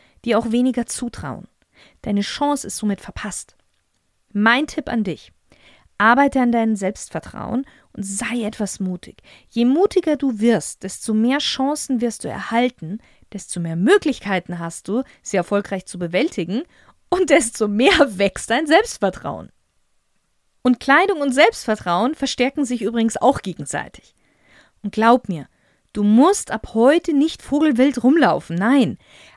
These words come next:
Aber je mehr du dich traust, dich zu zeigen, desto mehr wird man auf dich aufmerksam, geht vielleicht auch auf dich zu, sieht deine gute Leistung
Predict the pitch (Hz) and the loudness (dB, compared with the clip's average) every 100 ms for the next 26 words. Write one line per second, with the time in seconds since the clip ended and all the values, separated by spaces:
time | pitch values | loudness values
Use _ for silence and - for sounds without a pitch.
0 | - 233 247 226 233 247 302 349 320 285 | -2 4 4 4 4 4 2 2 0 -2
1 | - - 247 254 - - - 190 - - | -6 0 2 2 0 -10 -12 -12 -10 -4
2 | 220 233 190 - - _ _ - 196 - | 0 0 0 -8 -14 _ _ -10 -10 -6
3 | 214 202 208 233 262 233 247 - 226 220 | -4 0 0 2 2 0 -2 -2 -4 -4
4 | 220 - 294 - 440 427 440 - 240 165 | -8 -8 -10 -10 -4 -2 -2 0 0 0
5 | - 170 147 160 _ _ 202 196 220 208 | -6 -10 -12 -14 _ _ -12 -8 -6 -6
6 | - 202 185 196 - - 330 233 - - | -6 -8 -10 -14 -10 -2 0 0 -4 -18
7 | - - 220 294 330 320 285 214 220 202 | -18 -10 2 2 4 4 4 2 0 0
8 | 180 165 175 - - - | 0 0 -2 -6 -14 -16